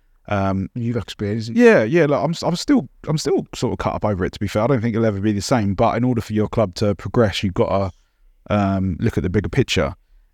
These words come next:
Speaker 1: Uh, you're moving into a fifty-three thousand seater capacity stadium at Bramley Moore Dock. Excited?
Speaker 2: Yes, I'm gonna go and sort my season tickets out,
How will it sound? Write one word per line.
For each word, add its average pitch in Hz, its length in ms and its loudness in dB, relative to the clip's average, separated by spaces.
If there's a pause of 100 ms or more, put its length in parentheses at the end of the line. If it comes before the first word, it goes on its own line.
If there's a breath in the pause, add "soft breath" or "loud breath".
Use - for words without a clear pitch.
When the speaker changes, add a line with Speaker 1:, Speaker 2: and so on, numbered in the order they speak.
Speaker 1:
Uh, 98 160 0
you're 110 160 2
moving 110 300 4
into 101 460 4
a 95 40 2
fifty-three 107 1040 0
thousand 107 340 2
seater 110 280 0
capacity - 360 -2
stadium 104 400 0
at - 120 -4
Bramley 101 300 2
Moore 107 220 2 (100)
Dock. 120 320 2 (460)
Excited? 160 480 2 (640)
Speaker 2:
Yes, - 500 -4
I'm 107 140 0
gonna 104 180 2
go 101 280 2
and 107 140 2
sort 107 260 0
my 101 80 0
season 113 300 -2
tickets 107 300 -4
out, 113 300 0